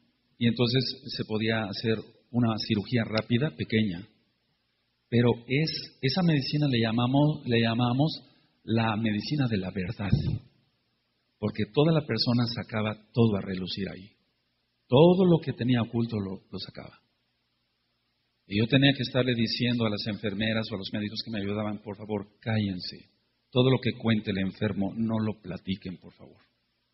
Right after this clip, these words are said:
Porque poníamos el ketalar y empezaba una mujer ahí que estaba yo operando, "Doctor, yo fui infiel a mi marido siete veces", etcétera, etcétera. ¿Te das cuenta?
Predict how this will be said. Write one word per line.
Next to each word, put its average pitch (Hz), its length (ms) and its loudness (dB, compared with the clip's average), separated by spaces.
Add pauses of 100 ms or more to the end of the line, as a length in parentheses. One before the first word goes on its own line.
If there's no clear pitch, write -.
(600)
Porque 101 220 -8
poníamos 139 500 8
el 147 140 8
ketalar 127 500 2
y 123 100 0
empezaba 110 600 -2
una 110 200 2
mujer 104 300 0
ahí 101 160 -2
que 104 100 -8
estaba 104 200 -4
yo 101 60 -2
operando, 101 380 -8 (260)
"Doctor, 117 560 2
yo 117 100 2
fui 117 200 0
infiel 110 340 -2
a 107 40 -4
mi 104 140 -4
marido 104 440 -2
siete 101 340 -10
veces", 107 440 -8
etcétera, 101 360 -10
etcétera. 98 220 -16
¿Te 107 80 -12
das 113 140 -6
cuenta? 127 300 -8